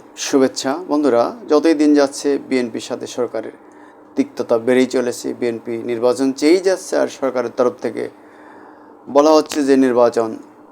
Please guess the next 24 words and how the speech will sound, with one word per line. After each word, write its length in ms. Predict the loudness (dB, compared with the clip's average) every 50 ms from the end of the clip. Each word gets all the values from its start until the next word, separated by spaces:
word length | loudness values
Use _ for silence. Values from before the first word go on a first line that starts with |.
| -20 -20 -20 -20 -14 -6
আগামী 280 | -2 0 0 2 0 0
ডিসেম্বর 420 | -2 -4 -4 0 0 2 2 2
থেকে 220 | 0 0 0 0 0
জুনের 280 | -2 -2 -2 -2 -2
মধ্যে 300 | -4 -4 -6 -4 -6 -6
হবে। 320 | -2 -2 0 0 -2 -2 -4 -8 -8
আমরা 220 | -6 -4 -2 -2 0
কার্যত 380 | 0 -2 -2 -4 -6 -6 -6 -6 -4
তার 160 | -4 -4 -4
কোনো 240 | -6 -10 -10 -10 -8
প্রস্তুতি 400 | -8 -8 -10 -8 -8 -6 -4 -2
দেখছি 320 | -2 -2 -2 -2 -4 -2
না। 200 | -2 -2 -4 -6 -10 -16 -20 -20 -20 -20 -12 -4
আজকে 480 | -2 0 0 0 0 0 0 0 0 -4 -8 -16 -20 -20 -20 -20 -20 -20 -16 -8
বিএনপির 360 | -4 -2 -2 -2 -2 -2 -2
মহাসচিব 500 | 0 0 -2 -2 -6 -6 -4 -2 -2 -2 -4 -8 -20 -20 -20 -20 -20 -20 -20 -20 -20 -20 -20 -20 -20 -20 -20 -20 -18 -8 -2
জনাব 280 | 0 2 4 4 2 0
মির্জা 260 | 0 -4 -4 -2 -2 -4
ফখরুল 260 | -4 -4 -2 -2 -2
ইসলাম 260 | -4 -4 -4 -2 -2
আলমগীরের 380 | 0 0 0 -2 -2 -2 -2 -2
মুখ 180 | -2 -4 -6 -6 -6
থেকে 160 | -6 -2 0
আরেকটি 480 | 0 0 0 -2 -6 -10 -10 -10 -10